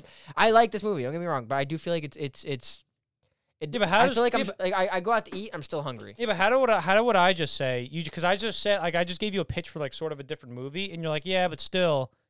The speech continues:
Speaker 2: It's like, what did I just say? Like, making it faster paced and just more of, like,
Speaker 1: I don't
Speaker 2: a,
Speaker 1: think, I don't think
Speaker 2: more
Speaker 1: it'd
Speaker 2: of,
Speaker 1: be enough story
Speaker 2: more
Speaker 1: to
Speaker 2: of, like,
Speaker 1: make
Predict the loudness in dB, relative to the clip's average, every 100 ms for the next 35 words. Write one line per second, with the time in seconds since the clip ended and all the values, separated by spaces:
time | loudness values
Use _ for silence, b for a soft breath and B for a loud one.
0 | _ _ _ -8 -4 0 2 4 2 2
1 | -4 -6 -6 -8 -8 -8 -8 -2 -2 -2
2 | -6 -6 -6 -6 -8 -10 -6 -2 -2 0
3 | 2 2 2 0 -2 -2 0 2 4 4
4 | 2 0 -2 -4 -4 2 4 4 2